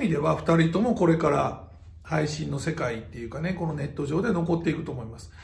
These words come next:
で、一方で逃げ回っている芸能人っていうのは、このようなガーシーの、まあ、出現によってですね、あの、どんどん潰されていくと思います。本物だけが残る時代になるというのがすごい僕の、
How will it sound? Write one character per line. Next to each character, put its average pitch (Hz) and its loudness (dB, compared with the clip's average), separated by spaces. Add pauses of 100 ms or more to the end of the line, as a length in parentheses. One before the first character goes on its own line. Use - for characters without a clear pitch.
(200)
で、 - 2
一 214 4
方 339 12
で 269 8
逃 196 4
げ 202 8
回 214 8
っ - -8
て 262 4
い 269 4
る 294 6
芸 190 4
能 214 6
人 165 2
っ - -10
て 175 0
い 175 6
う 185 2
の 302 2
は、 226 2 (440)
こ 185 0 (140)
の 175 6
よ 165 6
う 160 4
な 143 0
ガ 156 8
ー - 6
シ - -2
ー 135 -6
の、 151 -6
ま 139 -2
あ、 139 -4
出 175 -4
現 151 6
に 147 -2
よ 160 0
っ 165 -6
て - -2
で 120 -8
す - -12
ね、 135 -8 (880)
あ 143 -6
の、 147 -6
ど 214 4
ん 254 -2
ど 185 4
ん - -4 (420)
潰 190 2
さ 180 6
れ 156 6
て 151 2
い 151 0
く 151 -2
と - -6
思 139 -8
い 113 -12
ま 113 -12
す。 - -16
本 254 4
物 277 8
だ 277 8
け 302 6
が 294 6
残 311 6
る 285 8
時 240 2
代 214 0
に 233 2
な 151 4
る 160 2
と - -6 (720)
い 247 10
う 285 10
の 339 6
が 151 4
す 175 0
ご 160 8
い 135 0
僕 147 -4
の、 220 2